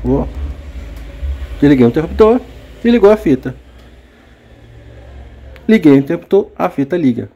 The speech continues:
beleza? Então é isso aí. Foi dessa forma que eu fiz a instalação aqui. É, pode ser feito de várias formas, né?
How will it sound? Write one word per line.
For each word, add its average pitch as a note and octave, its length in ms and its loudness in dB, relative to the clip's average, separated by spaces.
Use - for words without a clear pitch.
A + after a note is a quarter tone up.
beleza? C3 460 0
Então C3 160 2
é C#3 40 2
isso C#3 140 -4
aí. D#3+ 220 -2
Foi A#2+ 120 -2
dessa B2 160 -2
forma A#2+ 220 0
que C3 60 -6
eu C3+ 40 -4
fiz C#3 180 2
a D3 60 0
instalação D3+ 420 -4
aqui. C3+ 220 -6
É, A2 640 0
pode - 260 2
ser G3+ 160 0
feito B3 320 -4
de - 140 -10
várias B3 240 -2
formas, D3 360 -4
né? D3 100 -6